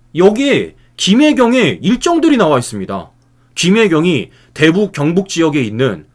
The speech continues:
삼십 대 엄마들과 청년 농부들을 만났다. 오전에는 어떻게 했고, 네? 다 나와 있습니다. 오후에는 어떻게 했고.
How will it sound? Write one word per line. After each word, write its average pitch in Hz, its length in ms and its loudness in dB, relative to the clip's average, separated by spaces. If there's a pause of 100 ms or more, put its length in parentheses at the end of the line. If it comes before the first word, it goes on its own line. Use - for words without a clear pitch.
(120)
삼십 - 380 -6
대 233 80 0
엄마들과 107 720 -2 (180)
청년 269 460 -2
농부들을 175 440 0
만났다. 90 520 -10 (720)
오전에는 165 680 0 (100)
어떻게 139 440 -2
했고, - 340 -12 (600)
네? 151 260 -4 (440)
다 - 160 -4
나와 294 200 6
있습니다. 196 500 0
오후에는 165 600 2 (140)
어떻게 147 420 -2
했고. 90 380 -12